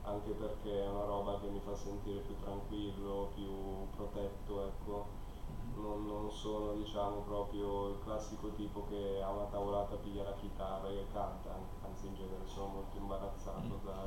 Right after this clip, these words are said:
Speaker 1: questi momenti o queste eventuali
Speaker 2: Po-,
Speaker 1: richieste
Speaker 2: poco
Speaker 1: da
Speaker 2: Gianni
Speaker 1: parte degli
Speaker 2: Morandi.
Speaker 1: altri,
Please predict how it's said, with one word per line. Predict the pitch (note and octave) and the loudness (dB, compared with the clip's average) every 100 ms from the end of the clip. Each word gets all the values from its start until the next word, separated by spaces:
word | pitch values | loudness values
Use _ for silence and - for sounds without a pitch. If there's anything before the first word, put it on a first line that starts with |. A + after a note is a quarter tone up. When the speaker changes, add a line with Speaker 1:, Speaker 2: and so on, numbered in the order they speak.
| F#2+ | 0
Speaker 1:
questi | G#2+ - G#2+ | -2 0 0
momenti | G#2 G#2 G2 G#2 G#2+ | 0 0 0 0 0
o | G#2 | 0
queste | A2 - A2 | 0 0 0
eventuali | G#2+ G#2 - A#2 G#2+ G#2+ | 2 2 2 0 0 12
Speaker 2:
Po-, | D#3+ D#3+ - | 12 12 12
Speaker 1:
richieste | C#3 - - C#3 B2+ - - C3+ | 4 2 4 6 8 6 2 12
Speaker 2:
poco | E3 F3 E3+ | 12 12 12
Speaker 1:
da | E3+ | 12
Speaker 2:
Gianni | |
Speaker 1:
parte | E3 D#3 | 12 12
degli | - | 12
Speaker 2:
Morandi. | D3+ F#3 F3+ - C#3 | 12 12 12 12 12
Speaker 1:
altri, | C3+ B2+ | 8 4